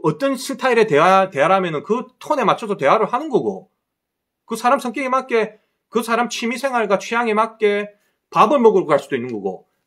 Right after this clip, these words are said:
커피를 마시러 갈 수도 있는 거고, 공개적으로 만날 수도 있는 거고, 비공개로 만날 수도 있는 거고, 술을 마시러 갈 수도 있는 거고, 막걸리를 마실 수도 있는 거고,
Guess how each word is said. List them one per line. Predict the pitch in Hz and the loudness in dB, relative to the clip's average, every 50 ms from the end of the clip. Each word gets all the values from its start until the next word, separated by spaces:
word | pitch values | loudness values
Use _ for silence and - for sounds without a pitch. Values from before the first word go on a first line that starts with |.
| _ | _
커피를 | - - 302 302 - 311 285 240 202 | -4 -4 -2 -2 -2 -2 0 2 2
마시러 | 185 180 180 - - 165 143 135 - - | 2 2 0 0 0 0 0 0 0 -2
갈 | - 165 170 | -2 -2 -2
수도 | 165 - 120 | -2 -2 -6
있는 | 110 135 131 | -6 -4 -4
거고, | 120 104 95 90 95 95 - _ _ _ _ _ _ _ _ _ _ _ - | -4 -4 -4 -6 -10 -14 -18 _ _ _ _ _ _ _ _ _ _ _ 0
공개적으로 | - 240 311 302 311 277 220 233 202 196 175 | 2 2 4 2 0 0 0 2 2 2 4
만날 | 175 226 269 254 214 | 2 2 0 -2 -4
수도 | - - 170 | -4 -4 -6
있는 | 131 131 180 220 | -4 -4 0 2
거고, | 233 170 123 104 95 92 90 _ _ _ _ _ _ _ _ _ - | 2 2 2 2 -2 -4 -10 _ _ _ _ _ _ _ _ _ -12
비공개로 | - 151 143 190 269 302 277 247 208 | -10 -4 0 0 0 2 2 2 2
만날 | 160 170 208 226 196 | 2 2 0 -2 -4
수도 | - - 160 | -6 -6 -6
있는 | 117 110 135 165 | -6 -4 -4 -2
거고, | 208 262 214 135 113 92 - - _ _ _ _ _ _ _ _ | -2 -2 0 0 -2 -2 -4 -8 _ _ _ _ _ _ _ _
술을 | - - - - 311 349 294 254 | -20 -14 -8 -4 -2 0 0 2
마시러 | 208 185 196 - 214 170 | 2 2 0 0 -2 -2
갈 | 147 180 | 0 0
수도 | 180 - 147 | -2 -2 -6
있는 | 113 113 139 196 | -6 -6 -4 -4
거고, | 269 240 143 117 95 - - _ _ _ _ _ _ | -2 -2 -2 -2 -4 -6 -8 _ _ _ _ _ _
막걸리를 | - - 214 - 277 311 302 277 214 165 | -6 -6 -6 -4 -4 -4 -4 -2 0 0
마실 | 160 190 190 - | 0 0 0 -2
수도 | - 175 | -6 -8
있는 | 127 104 104 143 202 | -8 -6 -4 -2 0
거고, | 240 262 170 110 107 92 - - - | 0 0 0 0 -2 -4 -6 -12 -20